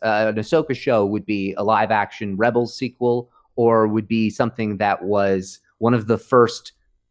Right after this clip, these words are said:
complete handshake shows where there was, like, one timeline of this character is told in animation and they'll run a live action one at the same time. Like,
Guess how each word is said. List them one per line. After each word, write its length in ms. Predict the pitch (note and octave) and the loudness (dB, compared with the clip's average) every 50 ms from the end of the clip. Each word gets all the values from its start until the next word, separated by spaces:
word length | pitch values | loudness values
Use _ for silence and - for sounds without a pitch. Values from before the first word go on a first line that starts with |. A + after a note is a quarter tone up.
| _ - | _ -10
complete 600 | - C3 A2+ G#2 - - D3+ D#3 D#3 C#3+ - - | -8 -8 -8 -6 -6 -4 -4 -4 -4 -6 -10 -10
handshake 680 | G#2+ A#2 C3 B2 A#2+ A#2+ A#2 - - A#2+ G#2+ G2 - | -6 -2 -2 0 0 -2 -2 -2 0 0 0 -2 -4
shows 520 | - - - A2+ G#2 G2+ G#2 G2+ F#2+ G2+ | -6 -2 0 2 2 2 2 0 -2 -2
where 180 | G#2 A2 G#2 G2+ | 0 0 0 0
there 180 | G2+ G2 G2+ | 0 0 0
was, 220 | G2 G2 G2 F#2 - | 0 0 -2 -2 -2
like, 360 | A2 G#2 F#2 F#2 F#2 - - _ _ _ _ _ _ _ _ _ _ _ _ _ _ _ _ | -2 -2 -2 -4 -6 -10 -14 _ _ _ _ _ _ _ _ _ _ _ _ _ _ _ _
one 380 | - B2 A2+ B2+ C3+ C3+ C3+ | -8 -2 0 2 2 2 2
timeline 640 | B2 - C#3+ B2+ B2 B2 A#2+ A#2+ A2+ A2 A2 A2 G#2+ | 0 0 0 2 2 2 2 2 2 2 0 0 -2
of 80 | G#2+ G2 | -2 -2
this 160 | A2+ G#2 - | -2 -4 -2
character 520 | - - A2 G2+ G2+ G2+ - - G#2 G2 | -2 0 0 0 0 -2 -2 -2 0 0
is 120 | G2 F#2 - | 0 -2 -4
told 380 | - - G#2+ G#2 G2+ G2+ F2+ | -4 -2 0 0 0 0 0
in 120 | G2 F#2+ F#2 | -2 -2 -2
animation 640 | F#2+ G#2+ G#2 G#2 G2+ G2 G2 F#2+ - - G2 F#2+ F#2 | -2 -2 -2 -2 -2 -4 -4 -6 -6 -8 -6 -6 -6
and 140 | F#2 F#2 F#2+ | -6 -4 -4
they'll 200 | G2 G2 G2 F#2+ | -2 -2 -2 -2
run 200 | F#2+ G#2 A2 G2 | -2 -2 -2 -2
a 60 | G2 F#2 | -2 -2
live 240 | F#2+ F#2+ F#2+ F2+ | -2 -2 -2 0
action 320 | F#2+ F2 F2 F2 - - G2 | -2 -4 -4 -4 -6 -8 -6
one 100 | F2+ F2 | -6 -6
at 60 | E2 | -8
the 60 | F2 | -10
same 180 | - - F#2 E2+ | -10 -8 -8 -8
time. 180 | E2+ E2+ E2 | -8 -8 -8
Like, 160 | F2 G2+ G#2 | -8 -8 -8